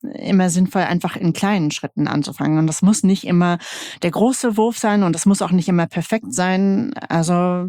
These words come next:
ja, einfach sich in kleinen Schritten daran tasten und, und vorarbeiten. Und vor allen Dingen, ich glaube, das Wichtigste ist, wenn man was nicht weiß, dann einfach fragen, ne? So, ich, ich frag dich ja auch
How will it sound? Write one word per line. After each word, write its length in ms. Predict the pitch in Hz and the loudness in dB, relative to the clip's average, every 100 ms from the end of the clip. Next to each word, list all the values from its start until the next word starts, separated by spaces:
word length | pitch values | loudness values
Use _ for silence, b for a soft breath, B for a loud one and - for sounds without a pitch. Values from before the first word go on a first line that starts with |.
| 185 | -4
ja, 240 | 185 156 175 | -2 -2 -4
einfach 380 | 117 180 185 | -2 -2 -2
sich 180 | 170 175 | -4 -2
in 140 | 175 165 | 0 0
kleinen 280 | 190 190 | 0 0
Schritten 400 | 190 - - 190 | 0 -4 -2 0
daran 320 | 170 165 185 220 | 0 0 -2 -2
tasten 720 | - 180 - 165 175 180 180 | -2 -4 -2 -2 0 0 -2
und, 260 | - 165 - _ | 0 -2 -2 _
und 260 | 104 110 156 | -8 -4 -4
vorarbeiten. 920 | - 185 170 165 170 170 170 170 170 | -2 0 0 0 -2 -2 -2 0 0
Und 300 | - 170 B B B B B B B | -2 -4 B B B B B B B
vor 160 | - 214 | 0 2
allen 180 | 220 | 2
Dingen, 400 | 233 226 226 226 - | 2 4 2 0 -2
ich 180 | 190 - | -6 0
glaube, 460 | 214 220 202 202 | 2 4 4 2
das 240 | 185 175 185 | 0 -4 0
Wichtigste 480 | 254 - 254 - 220 | 0 0 -4 0 0
ist, 260 | 208 196 | 2 0
wenn 80 | 190 | 2
man 220 | 185 180 | 2 2
was 160 | 180 - | 0 2
nicht 200 | 247 - | 2 2
weiß, 360 | 156 196 277 | 0 0 -2
dann 180 | 185 175 | 0 0
einfach 380 | 190 180 - 185 | 0 -2 -2 -6
fragen, 540 | - - 165 185 147 | -6 -4 -2 0 -2
ne? 400 | 151 233 285 - 185 | 0 2 2 0 -2
So, 180 | 185 185 | 0 0
ich, 220 | 180 - | -2 -6
ich 180 | 190 - | -8 -4
frag 240 | 202 190 | -4 -2
dich 160 | 233 220 | -4 -2
ja 160 | 190 160 | 0 0
auch 160 | 202 | -2